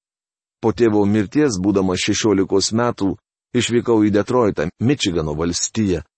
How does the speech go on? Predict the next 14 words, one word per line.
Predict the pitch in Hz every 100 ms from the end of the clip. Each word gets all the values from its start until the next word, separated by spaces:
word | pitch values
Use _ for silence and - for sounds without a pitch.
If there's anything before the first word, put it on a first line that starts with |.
| _ _ _ _
kur | 110 101
įsidarbinau | - - 107 107 107 107 104 92 - -
Cadillac'o | 107 104 101 98 92 101
kompanijoje. | - 107 104 113 92 87 78 73 - _ _ _ _ _ -
Susidėjau | - 147 156 160 147
su | 135 139
nedorais | 131 127 131 127
žmonėmis. | 107 117 110 95 82 - - _ _ _ _ _
Kiekvieną | - 107 120 110
šeštadienio | 104 107 107 104 107 98
vakaro | 113 - 98 87
važiuodavome | 90 92 95 95 92 92 92
į | 90
Kanadą, | 101 98 110 117 101